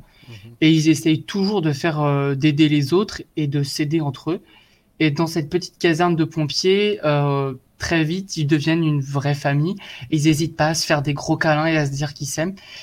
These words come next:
Speaker 2: Et des séries comme ça, de temps en temps, bah, ça fait plaisir à regarder. Voilà.
Speaker 1: Très bien, très bien, effectivement. C'est vrai que ça fait plaisir à regarder ce genre de, de choses. Breeders a l'air aussi de, d'être très, très pla-, plaisant. Je pense qu'il y a trois épisodes, si j'ai bien vu, de,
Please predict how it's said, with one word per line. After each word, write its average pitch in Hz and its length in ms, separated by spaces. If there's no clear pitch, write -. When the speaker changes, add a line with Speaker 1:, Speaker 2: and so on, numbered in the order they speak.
Speaker 2:
Et 147 220
des 143 160
séries 156 400
comme 151 180
ça, 170 180
de 175 120
temps 147 220
en 135 100
temps, 151 160
bah, 156 320
ça - 220
fait 151 140
plaisir 143 380
à 135 80
regarder. 127 380
Voilà. 208 340
Speaker 1:
Très - 240
bien, 104 200
très - 160
bien, 104 160
effectivement. 110 480
C'est - 140
vrai 127 80
que 131 60
ça 113 100
fait 127 100
plaisir 120 300
à - 20
regarder 113 300
ce 113 160
genre 107 100
de, 107 240
de 127 140
choses. 175 440
Breeders 147 500
a 117 60
l'air 127 120
aussi 123 220
de, 104 160
d'être 101 300
très, - 240
très - 160
pla-, 110 240
plaisant. 123 340
Je - 60
pense 131 160
qu'il - 60
y 107 60
a - 40
trois 117 160
épisodes, 120 340
si 113 160
j'ai 107 80
bien 110 160
vu, 110 200
de, 107 100